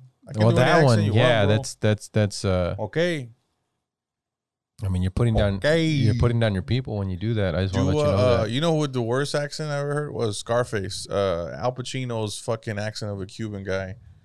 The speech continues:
Speaker 1: is just the absolute fucking
Speaker 2: He went for it.
Speaker 1: atrocious.
Speaker 2: He went for it. "I get a scar like to see him pussy,"
Speaker 1: I wish people
Speaker 2: or
Speaker 1: would
Speaker 2: whatever he
Speaker 1: attack
Speaker 2: said.
Speaker 1: it like cultural appropriation type shit.
Speaker 2: They
Speaker 1: It's just,
Speaker 2: did for a
Speaker 1: it's
Speaker 2: little bit.
Speaker 1: hilarious, bro.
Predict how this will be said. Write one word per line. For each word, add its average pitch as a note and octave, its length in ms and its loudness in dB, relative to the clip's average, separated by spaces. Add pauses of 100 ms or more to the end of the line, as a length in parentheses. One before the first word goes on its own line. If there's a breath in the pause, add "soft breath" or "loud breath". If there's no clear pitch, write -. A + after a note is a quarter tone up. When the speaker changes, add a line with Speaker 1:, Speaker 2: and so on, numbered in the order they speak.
(140 soft breath)
Speaker 1:
is G#2+ 240 -4
just A2+ 360 -2
the G#2 200 -6
absolute G2+ 840 -6 (420)
fucking - 560 -4
Speaker 2:
He C3 100 4
went C#3 240 6
for D3 280 6
it. F2+ 80 4
Speaker 1:
atrocious. G#2+ 440 -4 (120)
Speaker 2:
He B2 60 0
went C#3+ 200 4
for G#2 200 0
it. - 80 -4 (1120 loud breath)
"I D3 400 4
get D#3+ 200 4
a C3+ 140 4
scar - 400 2
like B2+ 340 2
to C#3 100 -4
see C3 260 2
him G#2+ 220 2 (200)
pussy," C3 380 4
Speaker 1:
I D3 80 4
wish G#3 240 2
people F#3 280 2
Speaker 2:
or - 40 4
Speaker 1:
would - 80 6
Speaker 2:
whatever - 180 6
he F#2+ 60 2
Speaker 1:
attack D#3+ 300 4
Speaker 2:
said. B2+ 100 -2
Speaker 1:
it E2+ 80 -8
like G#2 240 -2
cultural C#3 400 -2
appropriation C3 680 -4
type A2 240 -2
shit. - 140 -4
Speaker 2:
They A#2 80 8
Speaker 1:
It's G#2+ 80 4
just, D#3+ 220 6
Speaker 2:
did D#3 80 2
for D3+ 60 4
a - 20 4
Speaker 1:
it's - 40 4
Speaker 2:
little A2+ 140 6
bit. F#2+ 180 4
Speaker 1:
hilarious, A#2+ 800 2
bro. B2 380 -6